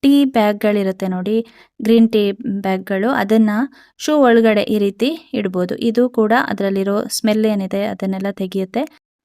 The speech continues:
ಡೈಲಿ ನಮಗೆ ಶೂಗಳನ್ನ ತೊಳೆಯೋದಿಕ್ ಆಗೋದಿಲ್ಲ, ಅದು ಬಿಸಿಲಿದ್ದಾಗ ತೊಳ್ದಿಡ್ಬೋದು ಅಷ್ಟೇ. ಡೈಲಿ ಸ್ಮೆಲ್ ಬಂದಾಗ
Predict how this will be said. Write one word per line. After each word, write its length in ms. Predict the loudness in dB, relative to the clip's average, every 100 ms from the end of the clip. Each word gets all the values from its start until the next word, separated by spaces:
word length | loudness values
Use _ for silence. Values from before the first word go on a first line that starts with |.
| _ _ _ 0
ಡೈಲಿ 360 | 2 4 4
ನಮಗೆ 340 | 6 6 6 4
ಶೂಗಳನ್ನ 640 | 2 2 4 4 2 0
ತೊಳೆಯೋದಿಕ್ 520 | 0 0 0 0 0
ಆಗೋದಿಲ್ಲ, 500 | -2 -2 -2 -2 -2 0
ಅದು 220 | 0 0
ಬಿಸಿಲಿದ್ದಾಗ 680 | 2 2 2 2 2 0 0 2
ತೊಳ್ದಿಡ್ಬೋದು 720 | 2 0 -2 -6 -6 -6 -8
ಅಷ್ಟೇ. 300 | -6 -4 -2
ಡೈಲಿ 320 | 2 2 2
ಸ್ಮೆಲ್ 280 | 0 -2 -2
ಬಂದಾಗ 380 | -4 -4 -2